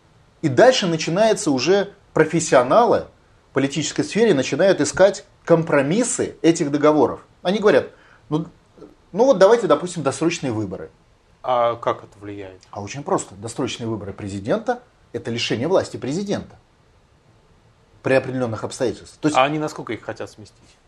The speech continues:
Speaker 1: Нет, это ещё они не назвали.
Speaker 2: А,
Speaker 1: Подождите,
Speaker 2: то есть
Speaker 1: только
Speaker 2: просто
Speaker 1: впервые
Speaker 2: разговор.
Speaker 1: обозначено на высшем уровне. То есть уже впервые в бизнес сказано: "Вы хотите остаться в живых перед давлением санкций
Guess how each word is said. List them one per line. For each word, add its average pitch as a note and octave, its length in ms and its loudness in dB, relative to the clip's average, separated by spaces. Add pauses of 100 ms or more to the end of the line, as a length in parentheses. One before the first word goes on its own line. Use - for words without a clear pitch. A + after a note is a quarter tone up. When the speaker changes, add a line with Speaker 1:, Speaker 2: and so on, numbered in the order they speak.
(320)
Speaker 1:
Нет, F2+ 260 -18
это G2+ 220 -12
ещё C#3 240 0
они C#3 160 0
не D#3+ 140 0
назвали. D#3+ 420 2
Speaker 2:
А, - 40 -4
Speaker 1:
Подождите, A#2+ 340 2
Speaker 2:
то A#2 60 -10
есть - 20 -8
Speaker 1:
только D#3 160 0
Speaker 2:
просто B2 220 -4
Speaker 1:
впервые G3 340 4
Speaker 2:
разговор. G#3 60 4
Speaker 1:
обозначено G3+ 500 0
на G3+ 120 -2
высшем G#3 320 -2
уровне. G#2+ 320 -2 (380)
То E3 80 2
есть D#3+ 100 0
уже G3+ 200 2
впервые F#3 540 0
в B2+ 100 -6
бизнес G#3 380 -2
сказано: A2+ 480 0 (460)
"Вы D#3+ 220 2
хотите E3+ 480 0
остаться C3 400 0
в G#2+ 40 -4
живых D#3+ 340 -2
перед A2 240 -6
давлением A2+ 380 2
санкций G2 460 -6